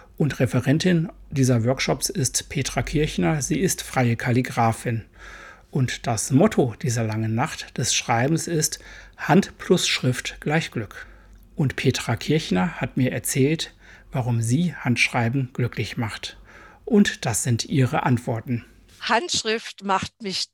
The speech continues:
Speaker 2: total glücklich. Und das kann ich wirklich aus allertiefstem Herzen sagen,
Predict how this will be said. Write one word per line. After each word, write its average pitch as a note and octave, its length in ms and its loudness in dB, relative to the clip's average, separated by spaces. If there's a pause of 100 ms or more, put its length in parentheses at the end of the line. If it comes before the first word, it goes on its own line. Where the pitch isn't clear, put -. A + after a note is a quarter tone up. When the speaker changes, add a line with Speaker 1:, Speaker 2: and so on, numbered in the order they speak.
(120)
Speaker 2:
total F3+ 680 -2
glücklich. - 800 -16 (600)
Und G3 120 -2
das A3 160 0
kann A3+ 220 0
ich A#3+ 180 -6
wirklich A3+ 380 -2
aus G#3 180 -2
allertiefstem A#3+ 840 -2
Herzen G3+ 440 -2
sagen, G3 460 -2